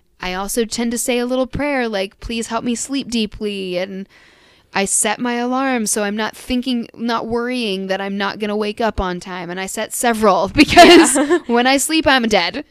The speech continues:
Speaker 1: you
Speaker 2: Yeah,
Speaker 1: know?
Speaker 2: me too. Well,
Speaker 1: So
Speaker 2: now that I'm on medicine, I'm dead when
Speaker 1: Yeah.
Speaker 2: I'm asleep.
Speaker 1: So
Speaker 2: But, like, I've,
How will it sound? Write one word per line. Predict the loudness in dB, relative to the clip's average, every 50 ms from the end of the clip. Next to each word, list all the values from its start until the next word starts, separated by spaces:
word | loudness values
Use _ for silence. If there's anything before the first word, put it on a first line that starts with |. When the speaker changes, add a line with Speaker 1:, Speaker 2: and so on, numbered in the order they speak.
| -6
Speaker 1:
you | 0 2 4
Speaker 2:
Yeah, | 6 8 10 10
Speaker 1:
know? | 10 10
Speaker 2:
me | 8 8 4 4
too. | 2 0 0 0 0 0
Well, | 4 6 8 8 8 8 6 4 4 2 -2 -2
Speaker 1:
So | 0
Speaker 2:
now | 4 4 4 4
that | 4 4 2
I'm | 2 2 4
on | 2 2 0 0 -4 -4
medicine, | -4 -6 -6 -8 -10 -10 -12 -10
I'm | -10 -8 -10 -10
dead | -10 -10 -12 -12 -12 -14 -14 -18 -18 -12
when | -8 -4 0
Speaker 1:
Yeah. | 0 2 2 2 0 0
Speaker 2:
I'm | -2
asleep. | -6 -10 -14 -18 -20 -20 -20 -20 -14 -10
Speaker 1:
So | -6 0 4 6 8
Speaker 2:
But, | 8
like, | 8 8 6 4 0 -6 _ _ _ -4
I've, | -2 0 0 0 0 -2 -4 -6 -10